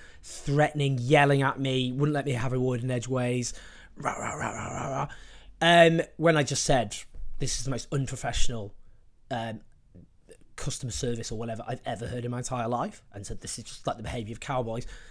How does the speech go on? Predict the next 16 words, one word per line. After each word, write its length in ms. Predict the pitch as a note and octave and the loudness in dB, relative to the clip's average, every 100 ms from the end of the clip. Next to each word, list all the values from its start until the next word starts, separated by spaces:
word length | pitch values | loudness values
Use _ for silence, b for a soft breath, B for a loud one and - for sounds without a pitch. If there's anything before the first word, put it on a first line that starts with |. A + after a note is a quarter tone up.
| B | B
Sort 200 | - B2+ | -2 -2
of 40 | - | -2
screaming, 600 | - - - D#3 C3+ B2 | -8 -8 -2 0 0 -2
it's 100 | B2+ | -8
like, 180 | A2 A#2+ | -8 -4
"What's 260 | C#3 - | -4 -4
your 120 | C3+ A#2+ | -6 -2
language? 440 | A#2+ A#2 G#2+ G#2+ | -2 -4 -6 -4
Watch 320 | B2+ C#3 - | -2 -2 -2
what 80 | C3 | -8
you 80 | A#2+ | -6
say 220 | - A2+ | -4 -4
about 240 | G#2+ G#2 | -4 -6
me." 220 | A2 G#2 - - b b b - | -8 -10 -16 -20 b b b -10
Not 220 | C#3 - | -8 -8
good. 240 | - - | -8 -8